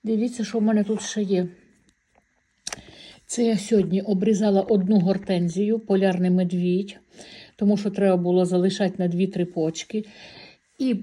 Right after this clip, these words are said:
осталося дуже багато черенків. Я їх пообрізала. Руки не піднімаються викидати. Може, вони не такі якісь, як люди черенкують, а я попробую. Зараз вони лежать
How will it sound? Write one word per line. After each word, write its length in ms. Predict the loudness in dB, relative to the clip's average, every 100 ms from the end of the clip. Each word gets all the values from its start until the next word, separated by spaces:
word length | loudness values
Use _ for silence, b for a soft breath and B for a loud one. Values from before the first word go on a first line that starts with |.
| -6
осталося 760 | -4 -4 -2 -2 0 -2 -2 -4
дуже 380 | 0 2 2 2
багато 460 | 0 0 -2 -4
черенків. 640 | -4 -2 -2 -2 -4 -4 -2
Я 180 | 0 0
їх 180 | -2
пообрізала. 840 | -2 -2 -2 -4 -4 -4 -6 -6 -10 -14 _ b b b b b _ _ _
Руки 300 | -2 -2 0
не 120 | 0 0
піднімаються 720 | 0 2 4 4 4 2 -2
викидати. 600 | -2 -2 -2 -2 -4 -12 _ _ B B B B B
Може, 300 | -2 0 2
вони 240 | 2 2 2
не 120 | 2
такі 260 | 0 0 2
якісь, 420 | 2 2 -2 -2
як 140 | -2
люди 240 | -2 -4 -4
черенкують, 800 | -2 -2 -2 -4 -6 -6 -8 -6
а 80 |
я 200 | -4 -4
попробую. 680 | -4 -6 -2 -2 0 -2 -2 B B B B
Зараз 360 | 0 2 2 0
вони 200 | 0 0
лежать 480 | 0 0 -2 -4